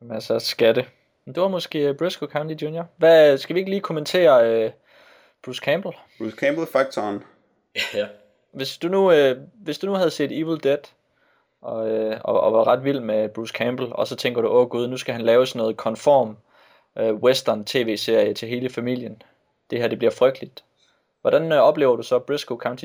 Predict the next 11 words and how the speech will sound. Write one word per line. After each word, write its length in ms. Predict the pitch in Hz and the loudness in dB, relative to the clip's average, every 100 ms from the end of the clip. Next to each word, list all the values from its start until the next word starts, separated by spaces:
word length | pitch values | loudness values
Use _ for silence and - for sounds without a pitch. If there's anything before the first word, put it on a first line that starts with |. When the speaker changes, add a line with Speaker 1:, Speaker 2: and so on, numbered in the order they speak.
| 127 | -12
Speaker 1:
junior, 200 | 127 131 | -8 -6
Dan? 200 | 110 123 _ _ - 98 | -6 -10 _ _ -16 -10
Speaker 3:
Åh, 260 | 98 101 | -8 -8
ja, 140 | 101 107 - _ | -8 -8 -10 _
jeg 140 | 87 92 95 - - | -14 -12 -14 -18 -14
vil 140 | 104 | -10
nok 200 | 107 120 | -8 -4
sige, 340 | - - 147 175 | -2 -2 2 2
at 100 | 110 | 2
han 240 | 107 104 | -6 -8
stadig 480 | 101 110 120 143 | -8 -2 0 0